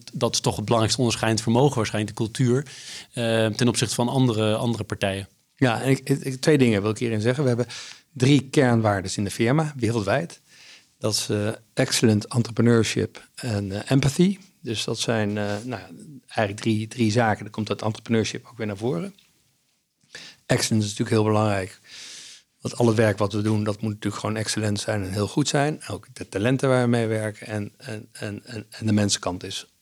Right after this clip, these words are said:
Speaker 2: ongelooflijk belangrijk. Want je kan anders heel mooi advies maken, maar als je niet weet over te brengen, dan gebeurt er niks mee. Verder wil ik onze bedrijfscultuur toch ook wel karakteriseren als een, ja, een, een,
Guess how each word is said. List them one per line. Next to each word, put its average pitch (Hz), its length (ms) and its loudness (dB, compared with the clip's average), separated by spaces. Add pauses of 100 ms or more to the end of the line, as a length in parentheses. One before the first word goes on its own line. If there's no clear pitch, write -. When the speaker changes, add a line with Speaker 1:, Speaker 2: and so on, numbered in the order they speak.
(100)
Speaker 2:
ongelooflijk 95 460 -2
belangrijk. 101 480 -4
Want - 180 -14
je - 60 -16
kan 104 120 -10
anders 104 200 -12
heel 110 180 0
mooi 107 160 0
advies 123 280 -4
maken, 123 320 0
maar 123 60 -4
als 113 80 -2
je 110 60 -4
niet 104 100 -6
weet 101 160 -4
over 113 220 0
te 113 80 -10
brengen, 110 320 -2 (760)
dan 113 100 0
gebeurt 104 320 0
er 98 60 -10
niks 98 200 -14
mee. - 120 -20 (1080)
Verder 180 260 4
wil 180 100 6
ik 170 60 0
onze 120 140 4
bedrijfscultuur 143 720 2
toch - 260 -8
ook 147 260 2
wel 135 460 2
karakteriseren 123 760 2
als 113 140 2
een, 110 260 0 (220)
ja, 104 320 -4 (360)
een, - 300 -16
een, 117 180 -6